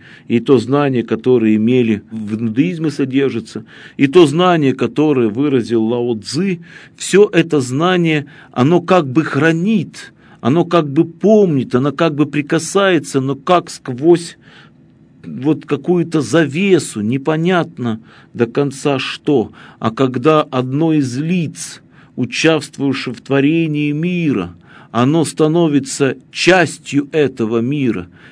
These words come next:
и тем самым дает, просвещает этот мир и просвещает, з-, з-, дает знания тем,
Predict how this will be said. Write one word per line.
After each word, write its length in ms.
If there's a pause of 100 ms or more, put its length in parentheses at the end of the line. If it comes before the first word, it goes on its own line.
(120)
и 120
тем 220
самым 440
дает, 640
просвещает 960
этот 360
мир 480 (340)
и 80
просвещает, 880
з-, 380
з-, 220
дает 380
знания 540
тем, 600